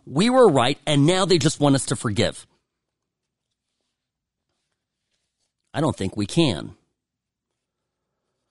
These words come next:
What are we gonna tell all of these kids who've had their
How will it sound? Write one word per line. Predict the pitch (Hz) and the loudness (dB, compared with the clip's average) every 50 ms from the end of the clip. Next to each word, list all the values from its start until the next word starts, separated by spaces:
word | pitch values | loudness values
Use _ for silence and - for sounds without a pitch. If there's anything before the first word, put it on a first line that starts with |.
| _ _ _ _ _ _ _ _ | _ _ _ _ _ _ _ _
What | - - - | -6 -4 -2
are | 190 180 | 0 0
we | 156 147 | 0 0
gonna | 135 131 117 110 | 0 -2 -2 -4
tell | - - - 160 170 151 | -6 -6 -4 -2 -2 -2
all | - 90 98 85 78 | -2 -2 -2 -4 -4
of | 76 | -6
these | 80 78 73 - | -8 -10 -10 -10
kids | - - - 98 87 82 | -10 -8 -6 -6 -6 -6
who've | 90 95 82 - | -6 -8 -8 -8
had | - 127 120 113 107 92 | -6 -4 -4 -4 -6 -6
their | 98 87 80 | -8 -10 -10